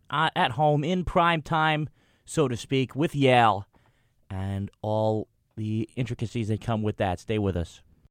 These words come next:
And we would like to welcome you to our Inside the Huddle segment, where we will, where we get all of the,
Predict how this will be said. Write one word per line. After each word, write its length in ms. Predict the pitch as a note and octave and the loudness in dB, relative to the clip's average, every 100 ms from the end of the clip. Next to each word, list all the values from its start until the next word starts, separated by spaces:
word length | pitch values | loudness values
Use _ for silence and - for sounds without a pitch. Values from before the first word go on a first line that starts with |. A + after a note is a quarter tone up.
| _ _ _ _ _ - | _ _ _ _ _ -14
And 260 | A#2+ A#2+ | -8 -6
we 100 | C#3 | -2
would 100 | D3 | 0
like 180 | C#3+ C#3 | 2 0
to 80 | C#3 | 0
welcome 300 | C#3+ C3+ C#3 | 0 0 -2
you 180 | D3 D3 | 0 -2
to 340 | - C#3+ C3+ | -4 -2 -2
our 300 | B2+ C3+ C#3 - | 0 2 2 0
Inside 680 | A#3 C4+ - A3+ A#3+ B3+ G3 | -4 -4 0 4 6 6 4
the 140 | F#3 | 0
Huddle 500 | - G3 B3+ A2 - _ _ _ _ | 2 4 4 2 -8 _ _ _ _
segment, 760 | - - A#2+ G2+ G2+ A2+ - - - _ | -16 -4 -2 -2 -8 -10 -14 -20 -20 _
where 200 | G2+ G2 | -8 -6
we 240 | G#2 G#2 | -6 -6
will, 400 | G2+ G#2 G2+ A2 - _ _ - | -4 -4 -4 -6 -10 _ _ -4
where 140 | G2+ | -2
we 100 | A2 | -2
get 220 | G#2+ B2+ | 2 2
all 320 | A#2+ A#2+ A#2+ | 4 2 2
of 160 | A2+ G#2 | 0 -4
the, 460 | A2+ A2+ A2 A2+ | -6 -4 -4 -6